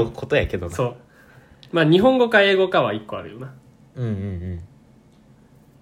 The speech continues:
Speaker 1: えーと、桜坂に入って、ノバフォー英語。
Speaker 2: うん。
Speaker 1: バン、まあ、英語か、
Speaker 2: うん。
Speaker 1: 一応。で、なんだ？
Speaker 2: 流れ弾。
Speaker 1: 流れ弾。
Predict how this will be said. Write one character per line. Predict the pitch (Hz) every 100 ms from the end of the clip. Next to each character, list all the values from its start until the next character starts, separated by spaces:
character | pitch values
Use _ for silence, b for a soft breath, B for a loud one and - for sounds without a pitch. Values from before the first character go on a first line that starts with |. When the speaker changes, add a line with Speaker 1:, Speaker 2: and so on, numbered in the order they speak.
| _ -
Speaker 1:
え | - 147 143
ー | 139
と、 | 143 139 139 135
桜 | 160 170 190
坂 | 185 180
に |
入 | 165 165
っ |
て、 | 160 98 101 -
ノ | 127
バ | 120
フ | 113 120
ォ |
ー | 104
英 | 98
語。 | 95
Speaker 2:
う | 127
ん。 | 107 92 104 _ -
Speaker 1:
バ | 151
ン、 | 120 107
ま | 117
あ、 | 101
英 | 110
語 | 113
か、 | 110 -
Speaker 2:
う | 120
ん。 | 101
Speaker 1:
一 | 101 - 92
応。 | - - _ _ _ -
で、 | 117 113 113 110 - - - - - - _ - - - -
な | 107
ん | 92
だ？ | 98 - - -
Speaker 2:
流 | 117
れ | 104 104 107
弾。 | 104 104 104 - - -
Speaker 1:
流 | 113 110
れ | 110
弾。 | 104 98 98 90